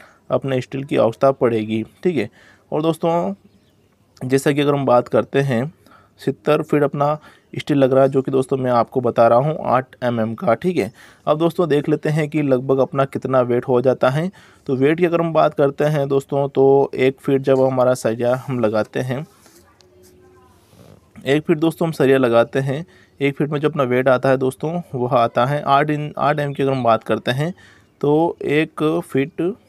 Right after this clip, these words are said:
में अपना जो वेट आता है दोस्तों, एक सौ पच्चीस ग्राम दोस्तों आता है, ठीक है, सवा सौ ग्राम, इस प्रकार से समझ सकते हैं। गुणा करेंगे दोस्तों सत्तर का,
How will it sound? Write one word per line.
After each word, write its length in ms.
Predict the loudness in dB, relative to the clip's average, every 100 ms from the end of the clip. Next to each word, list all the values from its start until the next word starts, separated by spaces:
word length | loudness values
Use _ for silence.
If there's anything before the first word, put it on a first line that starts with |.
| _ _ _ _ _ _ _ _ _ _ _ _
में 80 | -4
अपना 200 | -2 -2
जो 120 | -2 2
वेट 200 | 2 4
आता 260 | 2 0
है 80 | 0
दोस्तों, 420 | 0 -2 -2 -4 -6 _ _ -6
एक 160 | -6
सौ 260 | -4 -2 -2 -6 -18 _ _ _ _ _ _ _
पच्चीस 440 | -4 -4 0 -2 0
ग्राम 260 | 0 2 0
दोस्तों 300 | -2 -2 -2
आता 220 | -2 -2
है, 120 | -6
ठीक 220 | -4 -4
है, 60 | -6
सवा 260 | -2 0 0
सौ 160 | 0
ग्राम, 240 | 0 0 -2
इस 120 | -10
प्रकार 240 | -10 -4 -4
से 120 | -4
समझ 260 | -6 -4
सकते 260 | -4 -6 -6
हैं। 100 | -6
गुणा 200 | -2 -2
करेंगे 280 | -2 -2 0
दोस्तों 360 | -2 -4 -4
सत्तर 380 | -4 -6 -2 -2
का, 220 | 0 -2